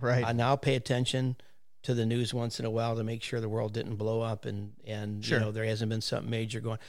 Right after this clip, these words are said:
Speaker 2: But, you know, listen, I, I'll, I'll vote as, with as much knowledge as I know how to vote.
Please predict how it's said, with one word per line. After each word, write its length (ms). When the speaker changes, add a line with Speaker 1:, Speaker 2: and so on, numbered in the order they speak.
Speaker 2:
But, 240
you 120
know, 100
listen, 320
I, 160
I'll, 280
I'll 280
vote 300
as, 400
with 180
as 160
much 400
knowledge 480
as 140
I 80
know 160
how 140
to 100
vote. 480